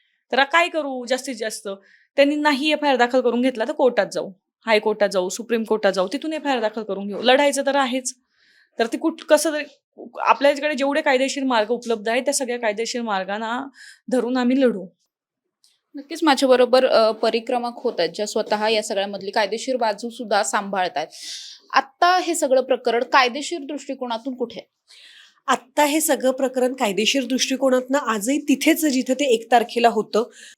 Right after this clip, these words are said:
Speaker 3: आमची मागणी खूप बेसिक, खूप सरळ साधी सोपी आहे की आमच्या ज्या तीन मैत्रिणींच्या सोबत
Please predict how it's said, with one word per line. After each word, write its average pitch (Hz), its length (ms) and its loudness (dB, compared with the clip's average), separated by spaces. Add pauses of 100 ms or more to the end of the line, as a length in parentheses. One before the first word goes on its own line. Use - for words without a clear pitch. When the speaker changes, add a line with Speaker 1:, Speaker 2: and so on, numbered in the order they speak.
Speaker 3:
आमची 233 360 0
मागणी 269 560 2
खूप 311 300 2
बेसिक, 220 560 -2
खूप 311 240 2
सरळ 240 280 4
साधी 247 300 -2
सोपी 240 360 -2
आहे 202 260 -2 (300)
की 285 180 -4
आमच्या 247 540 2 (140)
ज्या 262 120 4
तीन 277 300 2
मैत्रिणींच्या 240 640 -2
सोबत 233 280 0